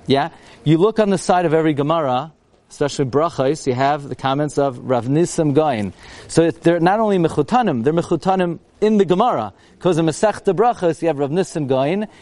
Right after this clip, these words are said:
and in the back of the Masechta, Rav Shmuel Hanagid. So, you know, when you become mechutanim, you become connected in ways you never would have thought imaginable. <laughs> So, Yehoshef Hanagid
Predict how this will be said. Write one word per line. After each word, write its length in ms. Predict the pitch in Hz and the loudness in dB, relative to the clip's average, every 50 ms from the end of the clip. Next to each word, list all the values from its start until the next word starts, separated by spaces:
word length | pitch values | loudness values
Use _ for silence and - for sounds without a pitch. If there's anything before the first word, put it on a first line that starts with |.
| - - | -10 -4
and 140 | 123 135 147 | -2 0 0
in 60 | 147 | 0
the 80 | 143 135 | 2 2
back 240 | 165 170 180 - | 2 0 0 0
of 80 | 196 165 | -2 -2
the 60 | 175 | -2
Masechta, 640 | 180 165 - 240 240 220 - - - 185 180 180 131 | -2 -2 0 0 0 0 -2 0 0 0 0 0 0
Rav 120 | 151 156 | -2 -4
Shmuel 360 | 135 - - 180 170 170 165 165 | -4 -2 0 0 0 2 2 0
Hanagid. 480 | 175 180 202 202 180 123 117 104 90 - - - - - - - | 0 2 2 2 0 0 -4 -6 -6 -10 -18 -20 -20 -20 -20 -12
So, 140 | - - 175 | 0 0 2
you 80 | 180 | 2
know, 120 | 190 202 196 | 4 2 2
when 100 | 190 190 | 2 2
you 80 | 190 | 2
become 280 | 180 180 - 214 226 214 | 0 0 2 0 0 0
mechutanim, 720 | 208 - - 180 - - 208 202 202 190 175 170 170 170 160 - - - _ _ - | 0 0 -2 -4 0 2 2 2 2 2 0 0 0 -2 -4 -8 -18 -20 _ _ -2
you 100 | - 170 | 0 2
become 320 | 165 175 - 180 175 175 - | 2 2 2 0 0 0 0
connected 540 | - 180 165 180 185 170 - - 180 175 | -2 0 2 2 2 0 0 0 0 2
in 160 | 160 151 147 151 | 2 2 0 2
ways 360 | 170 180 175 170 165 120 135 | 2 2 2 2 0 0 -2
you 80 | 147 | -2
never 280 | 143 156 165 160 151 160 | 0 0 0 2 0 0
would 140 | 151 156 143 | 0 0 0
have 100 | 139 - | -2 -2
thought 200 | - 156 147 139 | -2 -2 -2 0
imaginable. 640 | 139 156 160 170 151 131 127 123 104 107 104 101 107 | 0 2 2 0 0 -2 -4 -4 -4 -4 -4 -6 -6
<laughs> 60 | - - - - - - - - - - - - - - - - - - 127 98 92 - - - - - - - - | -10 -18 -16 -16 -18 -16 -14 -14 -14 -14 -14 -16 -14 -12 -10 -8 0 0 0 0 0 -6 -10 -12 -14 -16 -16 -14 -8
So, 480 | - - - - 165 156 156 156 151 - - - - - - - - - 214 196 - - - - - - - - 196 - - - 180 - - - - - - 202 190 - - - - - - - - - - - - - - - - | -4 0 2 2 2 2 0 -2 -6 -8 -12 -16 -18 -20 -18 -16 -14 -14 -14 -14 -16 -18 -18 -18 -18 -18 -16 -16 -16 -16 -14 -16 -16 -18 -18 -20 -20 -20 -18 -18 -18 -18 -20 -20 -20 -20 -20 -20 -20 -20 -20 -20 -20 -20 -16 -4 0
Yehoshef 840 | 139 151 165 156 185 220 247 233 - - 214 208 202 180 - - - | 2 2 2 4 2 2 2 0 0 2 2 2 2 0 -4 -10 -8
Hanagid 800 | - 123 151 151 160 175 190 196 160 165 151 151 156 147 143 | -4 0 0 2 2 0 0 0 0 2 2 2 0 -2 -8